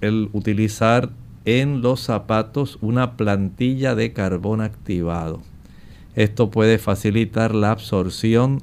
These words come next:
de este exceso de humedad. Por supuesto,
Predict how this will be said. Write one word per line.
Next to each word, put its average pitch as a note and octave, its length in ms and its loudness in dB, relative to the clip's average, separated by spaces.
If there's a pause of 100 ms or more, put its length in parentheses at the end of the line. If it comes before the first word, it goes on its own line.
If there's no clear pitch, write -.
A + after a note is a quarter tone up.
(120)
de F2+ 800 -2
este G2+ 320 -2
exceso A2 680 0
de F#2 160 -2
humedad. A2 480 2 (720)
Por A#2 180 6
supuesto, C3+ 640 2